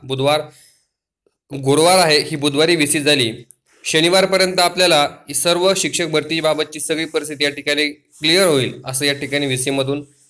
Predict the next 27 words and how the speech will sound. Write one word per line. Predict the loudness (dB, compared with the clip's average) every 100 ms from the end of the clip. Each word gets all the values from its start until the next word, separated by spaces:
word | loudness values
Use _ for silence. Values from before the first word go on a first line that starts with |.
| _ _
समजलेलं | -6 0 2 4 2 4
आहे. | 2 -2 -2
अनेक | 0 -2 -4 _ _
क्रिटिकल | -6 -2 -2 0
मुद्द्यांवर | 0 0 0 2 2
मार्ग | 2 2 0 0
काढण्याचे | 0 0 -2 -4
काम | -2 -4
चालू | -4 0 2 2
आहे. | 0 -2 -8 -20 _ _ -14
दोन | -2 0 2
ते | -2
तीन | -2 -2 0
दिवसात | 2 2 0 -2
शिक्षक | -4 -2
भरतीमधील | 0 -2 0 0 0 -2
सर्व | -2 -2 0
अडचणींवर | -2 -2 -2 -2 0 -2
मार्ग | 0 -2 -2
निघालेले | 0 0 0 2 0
असतील. | 0 -2 -8 -8 _ _ -4
एसईबीसी | -2 0 0 0 -2 -2 -6 -4
सवर्ण | 0 2 4 2 0 -4 -12 _ _
खुल्या | -2 0
प्रवर्गाच्या | 2 2 2 0 0 -2
जागांबाबत | 0 2 2 2 0 0 -6 -2
आयुक्त | -2 -2 -6